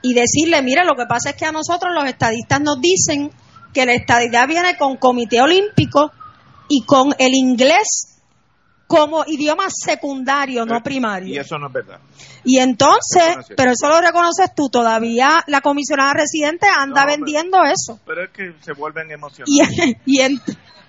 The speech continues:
Speaker 1: y entonces todo el mundo allí se rió, todo el mundo. Así es que l-, lo que yo vi también hoy, Néstor, fue un...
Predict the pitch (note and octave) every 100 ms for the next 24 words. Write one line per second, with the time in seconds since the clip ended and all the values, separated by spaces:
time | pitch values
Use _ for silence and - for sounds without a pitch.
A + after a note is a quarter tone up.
0 | _ _ F4 - C4+ D4+ C#4+ B3+ D4 G#4+
1 | A4 G4 - - D#4+ E4+ G#4 G#4 G4+ G#4+
2 | G#4 F#4 G4 G4+ F#4+ F#4+ F#4 G4+ C4 -
3 | - C#4+ E4 E4+ D#4+ D4+ A#3 G3+ _ _
4 | _ _ _ _ - C4 D4 F4+ - F#4+
5 | E4+ - C#4 C4 - C4 C4+ C#4 C4+ D4
6 | C4 C4+ C#4+ E4+ F4+ F4+ F4+ F4 F4+ F4+
7 | G4 - E4 C#4+ - C4+ C4 D4+ D#4+ C#4
8 | C#4 C#4+ D#4 D#4 C#4+ B3+